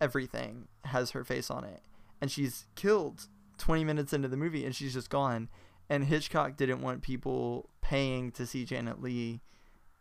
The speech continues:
showing up late and then not seeing Janet Leigh and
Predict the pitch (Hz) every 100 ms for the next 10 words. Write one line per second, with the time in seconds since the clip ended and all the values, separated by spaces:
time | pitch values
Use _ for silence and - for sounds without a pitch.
0 | _ - - 151 139 135 123 131 131 123
1 | 117 - - - - _ - - - 143
2 | 123 113 123 131 139 131 120 120 117 117
3 | 120 123 117 117 131 120